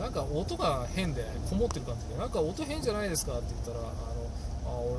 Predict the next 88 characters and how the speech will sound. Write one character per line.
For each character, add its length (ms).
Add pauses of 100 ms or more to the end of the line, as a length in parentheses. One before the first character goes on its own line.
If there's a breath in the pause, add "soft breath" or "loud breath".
俺 60
楽 180
天 180
モ 160
バ 100
イ 80
ル 60
に 60
し 60
た 100
ん 60
だ 80
よ 80
ね」 160
っ 40 (120)
て 160
言 80
う 60
の。 60 (920)
で、 160
初 260
め 100
て 100
言 120
わ 120
れ 60
た 140
っ 40
て 200
い 40
う 40
ん 80
だ 60
け 100
ど、 220
ま 60
あ、 120
僕 300
が 100
そ 160
の 380 (240)
声 160
フ 60
ェ 60
チ 200
だ 120
か 120
ら 140
か 160
も 80
し 100
れ 60
な 80
い 20
で 80
す 60
け 80
ど、 40
そ 120
の 100
人 160
の 140
い 100
い 60
声 160
が、 60 (520)
い 100
い 40
声 140
っ 20
て 80
い 40
う 40
か 140
ね、 60 (380 loud breath)
聞 140
け 120
な 100
い 80
か 100
ら 80 (460 loud breath)
思 160
っ 40
た 120
の 60
か、 380 (420 loud breath)
「い 40
や、 60